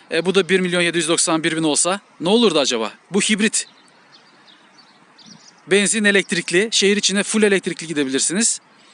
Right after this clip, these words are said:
Şehir dışında dağ tepe, elektrik şarjı olmayan yerlerde de benzinle gidebilirsiniz. Dediğim gibi, e, bin, bin seksen kilometre en azından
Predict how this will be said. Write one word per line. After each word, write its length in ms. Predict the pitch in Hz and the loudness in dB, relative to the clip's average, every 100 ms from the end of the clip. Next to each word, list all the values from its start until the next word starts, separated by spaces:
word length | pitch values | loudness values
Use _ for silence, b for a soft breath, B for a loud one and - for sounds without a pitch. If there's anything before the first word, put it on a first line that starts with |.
| - - | -14 -4
Şehir 280 | - 196 190 | 0 2 2
dışında 380 | 190 185 190 | 0 0 0
dağ 160 | 170 180 | 0 0
tepe, 280 | 180 170 170 | 0 0 0
elektrik 460 | 180 175 165 180 | 0 -2 -4 -4
şarjı 340 | - 180 165 175 | -2 0 0 -2
olmayan 240 | 180 170 | 0 0
yerlerde 480 | 165 156 156 151 170 | 0 0 0 0 0
de 180 | 170 190 B B B B | -2 -4 B B B B
benzinle 420 | 131 160 156 190 180 | -2 0 0 -2 -2
gidebilirsiniz. 640 | 151 139 127 - 202 175 | 0 -2 0 -2 -2 -2
Dediğim 220 | 165 185 | -2 -2
gibi, 280 | 165 165 208 B B B B B B B 117 | 0 0 -2 B B B B B B B -10
e, 200 | 107 120 | -8 -2
bin, 300 | 208 214 - _ _ - | 0 0 -2 _ _ -14
bin 220 | 143 208 | -2 0
seksen 440 | 233 190 - 208 214 | 0 0 -2 -2 -2
kilometre 580 | 202 196 202 - 135 131 | 0 0 0 -2 -6 -4
en 120 | 151 | -2
azından 460 | 143 139 151 208 | -2 -2 -2 -4